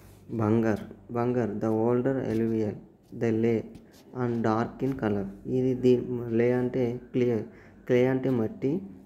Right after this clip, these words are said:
dark in color. ఇ-, ఇది ఎలా ఉంటుందంటే కలర్ డార్క్‌గా ఉంటుంది. And create these natures and contain in the కంకర్, లిమ్, నోడల్స్ and pebbles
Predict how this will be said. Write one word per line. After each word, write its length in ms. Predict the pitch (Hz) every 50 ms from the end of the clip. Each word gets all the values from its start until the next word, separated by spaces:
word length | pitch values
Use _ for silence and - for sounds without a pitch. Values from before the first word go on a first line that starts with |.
| - - 120
dark 440 | 107 117 117 117 117 113 - 131 131
in 100 | 131 131
color. 560 | - 117 110 110 110 104 - - - - 127
ఇ-, 360 | 123 123 120 117 113 - -
ఇది 180 | - 127 123 120
ఎలా 160 | 117 117 117
ఉంటుందంటే 560 | 120 127 123 117 117 123 123 127 151 147 135 - - - - - - -
కలర్ 320 | - 117 113 117 123 123 123
డార్క్‌గా 520 | 113 110 110 110 110 110 113 113 123 127
ఉంటుంది. 320 | 120 110 104 104 101 95 - - - - - - - - - - -
And 100 | 120 120
create 420 | 117 - - 117 120 127 123 117 117
these 260 | 127 131 127 127 123
natures 680 | 120 113 110 107 - - 107 - - - - - 117
and 160 | 117 117 - - 113
contain 360 | 107 107 107 123 127 127 127
in 140 | 127 127 127
the 160 | 131 139 147 - - - - - - - - - _ - - - - - - _ - _ - 135
కంకర్, 420 | 127 123 120 117 - 135 117 - - - - - - - - - - 120
లిమ్, 340 | 117 117 120 131 123 113 - - - - - - _ _ - -
నోడల్స్ 600 | 113 107 110 110 110 117 107 101 - - - - - - - 120 117
and 140 | 113 110 110
pebbles 760 | 110 107 107 - 113 110 107 107 113 110 120 123 131 135